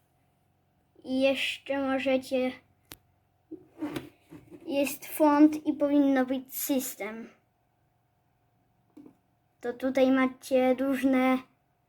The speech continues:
czcionki takie fajne. Niektóre takie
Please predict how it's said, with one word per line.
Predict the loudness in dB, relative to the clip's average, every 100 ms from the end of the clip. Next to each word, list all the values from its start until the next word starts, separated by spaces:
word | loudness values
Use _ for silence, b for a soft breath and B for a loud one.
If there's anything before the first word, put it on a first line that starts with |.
| _
czcionki | -18 -4 0 2 0 -4 -12
takie | -10 -12 -12
fajne. | -16 -12 -8 -6 -8 -10 _ _ _ _ _ _ _ _ _ _ -2
Niektóre | 0 0 0 2 4 2 2 -6 -10 b b b _
takie | -14 -12 -10 -12